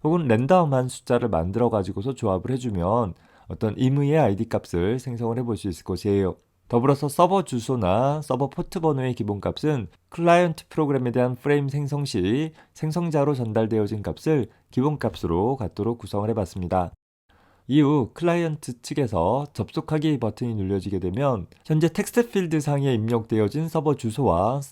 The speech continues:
포트 번호를 가져와서 그 정보를 기반으로 connect to server라는 메서드를 호출해서 전달을 해주면 되겠죠. 자, 다만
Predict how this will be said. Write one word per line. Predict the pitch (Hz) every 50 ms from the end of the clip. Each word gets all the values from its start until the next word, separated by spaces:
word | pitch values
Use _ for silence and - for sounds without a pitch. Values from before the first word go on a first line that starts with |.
| - - -
포트 | - 160 156 - 165
번호를 | 139 127 110 104 110 113 117 113
가져와서 | - 104 92 - 104 92 95 113 113 101 85 92 113 135 151 160 160 - - _ _ _
그 | - - 170 190
정보를 | 185 147 123 117 113 127 123 135 120
기반으로 | - 123 95 110 104 101 101 101 113 147 160 165 170 165 - -
connect | - 170 175 190 185 _ -
to | -
server라는 | 160 - - 143 135 156 147 143 127 110 101 98 101 110 135 135
메서드를 | 120 95 - - 104 92 101 104 113
호출해서 | 113 113 - - - 95 85 - 156 147 120 101 - - - _ _
전달을 | - - 101 101 104 110 110 117 127
해주면 | 143 135 143 123 120 110
되겠죠. | 120 120 131 117 - - 85 80 82 92 120 139 156 170 170 _ _ _ _ - _ _
자, | - 113
다만 | 120 139 151 139 139 156 147 101